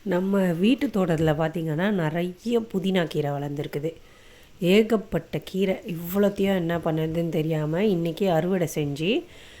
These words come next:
டவுன்ல இருக்கிற காய் கடைக்கு கொடுத்துடலான்னு முடிவு பண்ணியிருக்கிறாங்க. அந்த வேலை தான் நடக்குது. இலை பார்த்தீங்கன்னா, அவ்வளோ செழிப்பா வந்திருக்குது. பெரிய பெரிய இலை. நல்ல நாட்டு புதினா வேற இது. வாசனையா இருக்குது.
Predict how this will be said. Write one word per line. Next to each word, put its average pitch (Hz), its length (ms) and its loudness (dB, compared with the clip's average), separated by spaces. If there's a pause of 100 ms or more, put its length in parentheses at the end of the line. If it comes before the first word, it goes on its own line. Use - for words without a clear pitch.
(520)
டவுன்ல 202 440 8
இருக்கிற 180 520 2 (220)
காய் 180 300 2
கடைக்கு 170 440 0
கொடுத்துடலான்னு 156 600 0
முடிவு 156 360 0
பண்ணியிருக்கிறாங்க. 147 500 -4
அந்த 147 240 -2
வேலை 160 280 0
தான் 180 140 -2
நடக்குது. 156 480 -2 (480)
இலை 165 280 0
பார்த்தீங்கன்னா, 175 580 -2 (100)
அவ்வளோ 175 400 -2
செழிப்பா 180 460 -2 (100)
வந்திருக்குது. 170 460 0
பெரிய 175 260 0
பெரிய 160 400 -2
இலை. 165 160 0 (680)
நல்ல 185 220 4
நாட்டு 190 400 2
புதினா 156 480 0
வேற 160 180 2
இது. 160 180 2
வாசனையா 165 880 -2
இருக்குது. 151 520 0